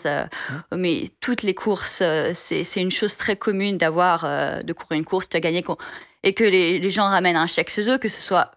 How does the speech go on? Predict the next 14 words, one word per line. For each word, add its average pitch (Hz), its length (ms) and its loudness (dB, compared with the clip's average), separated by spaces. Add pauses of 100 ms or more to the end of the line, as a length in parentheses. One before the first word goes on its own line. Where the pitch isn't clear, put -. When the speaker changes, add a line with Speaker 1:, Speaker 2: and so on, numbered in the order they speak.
Speaker 1:
petit 196 280 0
ou 190 100 0
grand 190 260 4
en 170 40 2
fonction 170 560 -4
de, 151 280 0
de 151 80 0
la 147 140 0
course, - 420 -2 (220)
mais 196 60 -4
ça 190 140 -4
fait 196 160 -6
vraiment 202 460 0
partie 214 640 -2